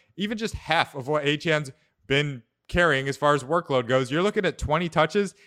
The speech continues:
in a game with a two-touchdown favorite against a shifty defense. Like, to me, that's upside I need to target in my lineup, especially if a lot of the field's gonna have it. I need exposure there to balance out the field. I can make up ground elsewhere. I'll eat the chalk and go Raheem Mostert against the Panthers.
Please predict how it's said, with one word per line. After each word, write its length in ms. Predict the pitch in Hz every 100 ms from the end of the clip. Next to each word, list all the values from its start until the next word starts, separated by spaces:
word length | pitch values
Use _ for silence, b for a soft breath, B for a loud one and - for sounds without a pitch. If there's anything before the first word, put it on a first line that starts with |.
| b
in 100 | -
a 60 | 147
game 260 | 143 175 180
with 160 | 165
a 60 | 117
two-touchdown 580 | - 185 190 185 185 160
favorite 320 | 165 165 185
against 240 | 147 143
a 60 | 135
shifty 480 | - - 165 - 165
defense. 480 | 139 160 196 190
Like, 240 | 156 143 -
to 100 | 160
me, 300 | 165 190 190 b b b
that's 360 | 92 147 185 - -
upside 420 | 160 - 156 143
I 160 | 123 151
need 200 | 165 160
to 80 |
target 360 | 160 156 147 143
in 80 | 151
my 120 | 151
lineup, 340 | 143 139 139
especially 380 | 120 - 170 175
if 100 | 156
a 40 | 147
lot 300 | 127 135 175
of 80 |
the 60 | 170
field's 320 | - 220 190
gonna 160 | 160 143
have 180 | 139 143
it. 140 | 135 b b
I 120 | -
need 160 | 147 165
exposure 640 | 160 - 165 170 165 165
there 320 | 147 156 143 143
to 120 | 156
balance 320 | 160 175 165
out 160 | 165 156
the 60 |
field. 260 | 113 110 98
I 100 | 104
can 140 | 135
make 180 | 156 156
up 100 | 170
ground 280 | 165 160 156
elsewhere. 540 | 143 143 - 147 135 b b
I'll 160 | 113 127
eat 160 | 143 151
the 60 |
chalk 340 | 143 139 127 127
and 100 | 120
go 80 |
Raheem 360 | 120 120 131 131
Mostert 320 | 117 110 120
against 220 | 104 104 -
the 60 |
Panthers. 500 | - 92 - 95 -